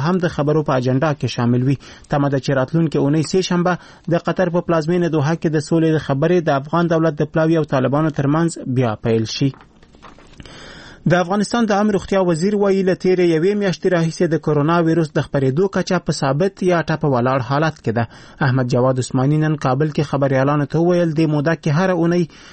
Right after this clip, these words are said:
شاوخوا څوارلس سوه کسان په کرونا اخته شوي، چې په خبره یې دا شمیر زیاتوالی یا کموالی نه ښیي. ښاغلي عثماني وویل، افغانان باید د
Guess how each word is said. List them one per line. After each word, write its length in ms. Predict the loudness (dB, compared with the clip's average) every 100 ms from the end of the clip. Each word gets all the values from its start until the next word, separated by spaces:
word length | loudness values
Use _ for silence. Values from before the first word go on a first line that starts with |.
| -14
شاوخوا 560 | -2 2 2 0 -2 -2
څوارلس 560 | -2 -2 0 0 0
سوه 120 | 0 0
کسان 400 | 0 0 0 -2
په 40 | -2
کرونا 340 | 0 2 0
اخته 240 | -2 -4 -4
شوي، 200 | 0 0
چې 140 | 0 0 -2
په 60 |
خبره 360 | -2 -2 0 2
یې 160 | 2 0 0
دا 100 | -2
شمیر 440 | -4 0 2 2
زیاتوالی 640 | 0 -2 0 0 2 2 2
یا 120 | 0 -2
کموالی 500 | -2 0 2 2 0 -2
نه 180 | 0 0
ښیي. 320 | 0 0 0 -2 -8 -20 -20 -10 -2
ښاغلي 340 | -2 0 0 0
عثماني 380 | 0 0 2
وویل، 340 | 2 2 2 0
افغانان 460 | 0 0 0 0 0
باید 220 | 0 0
د 100 | -2